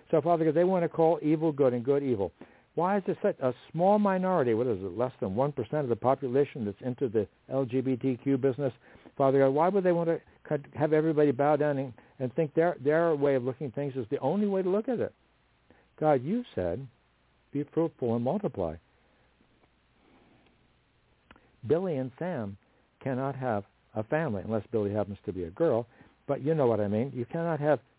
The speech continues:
two same-sex people have a family, and produce children the way you created them to be. And we thank you for Pat Holliday. We thank you that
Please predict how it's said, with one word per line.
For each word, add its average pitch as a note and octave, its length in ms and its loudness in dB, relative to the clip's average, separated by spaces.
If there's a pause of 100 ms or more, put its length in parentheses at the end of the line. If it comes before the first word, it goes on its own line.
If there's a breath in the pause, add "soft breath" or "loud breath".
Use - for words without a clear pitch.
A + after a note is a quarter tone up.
two E3+ 220 -2
same-sex D3+ 540 -2
people D3+ 260 0
have A2+ 200 0
a A#2 80 0
family, B2+ 500 -2 (2250 soft breath)
and A#2+ 120 -2
produce C#3 320 2 (260)
children C3+ 460 2
the B2 60 -6
way A#2+ 160 4
you C3 280 -2
created G2+ 320 0
them F#2+ 100 -4
to G2+ 80 -2
be. F#2 180 0 (1080 soft breath)
And A#2 140 -6
we C#3 180 0
thank C#3 220 -4
you A2 100 -4
for G#2 120 -4
Pat G2+ 260 -2
Holliday. G2 280 0
We A#2+ 140 -2
thank D#3 200 -2
you D3 60 0
that B2 160 0